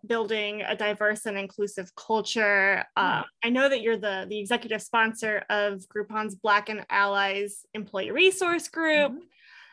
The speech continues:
Speaker 1: And I've seen you say, you know, on LinkedIn that you're kind of committed to discussing bias with your team on a monthly basis, which I think is so cool and so important.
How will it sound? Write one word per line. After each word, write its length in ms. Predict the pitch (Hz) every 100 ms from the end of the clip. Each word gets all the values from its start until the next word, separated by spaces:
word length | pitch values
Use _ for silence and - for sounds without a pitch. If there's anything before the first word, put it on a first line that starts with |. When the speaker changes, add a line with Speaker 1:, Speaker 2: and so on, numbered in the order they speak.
| _ _ -
Speaker 1:
And 540 | 254 254 240 233 233 226 -
I've 180 | 254 247
seen 300 | - 262 247
you 120 | 240
say, 600 | 233 247 226 220 214 214
you 140 | -
know, 140 | 208 196
on 140 | 202
LinkedIn 560 | 214 214 208 208 196 196
that 160 | 190
you're 300 | 202 202 196 -
kind 160 | 208
of 100 | 202
committed 480 | - 254 339 370 285
to 140 | - 285
discussing 1000 | 226 240 - 262 247 - 254 247 233 226
bias 520 | 226 220 240 233 233
with 140 | 233 214
your 140 | 208
team 400 | 208 - 392 320
on 100 | 240
a 60 | 233
monthly 400 | 240 240 240 220
basis, 400 | 214 214 185 -
which 120 | 196
I 60 | 185
think 180 | 233
is 100 | 208
so 480 | - - - 320 285
cool 260 | 254 226 202
and 100 | 196
so 200 | 240 247
important. 480 | 240 214 - 202